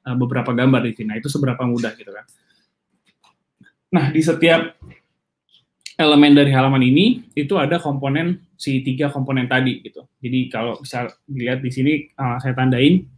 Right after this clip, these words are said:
di kiri atas, di kanan,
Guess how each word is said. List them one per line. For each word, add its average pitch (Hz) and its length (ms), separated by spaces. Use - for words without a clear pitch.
di - 80
kiri 127 240
atas, 135 480
di - 160
kanan, 131 560